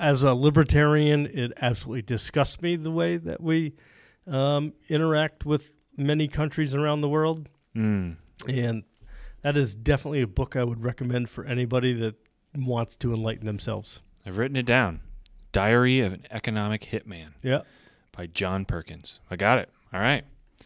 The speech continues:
Speaker 2: I love it. Question number two. It's a very interesting question, uh, considering the subject matter of this podcast. But if you could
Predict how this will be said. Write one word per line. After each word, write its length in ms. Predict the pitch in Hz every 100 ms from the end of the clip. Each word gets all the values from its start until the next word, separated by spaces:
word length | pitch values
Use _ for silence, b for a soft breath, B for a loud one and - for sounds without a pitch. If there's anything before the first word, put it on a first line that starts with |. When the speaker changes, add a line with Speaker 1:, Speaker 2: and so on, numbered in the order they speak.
| b b b -
Speaker 2:
I 40 |
love 180 | 101 131
it. 220 | - -
Question 260 | - 127 151
number 140 | 143
two. 320 | 139 180 147 - _ _ b b b b b b b b b _ _ _
It's 80 | -
a 40 | -
very 260 | 165 139
interesting 480 | 110 - 98 - 87
question, 480 | - 92 - 117 139 _ -
uh, 320 | 95 85 85 90
considering 540 | 104 87 107 101 90 87
the 80 |
subject 380 | 85 95 87 87
matter 280 | 90 85 87
of 260 | - 104 101
this 160 | 87
podcast. 720 | - 82 78 - 82 90 - - b b b
But 260 | 107 98 _ _ _ -
if 180 | 117 98
you 160 | 151 175
could 380 | - 156 120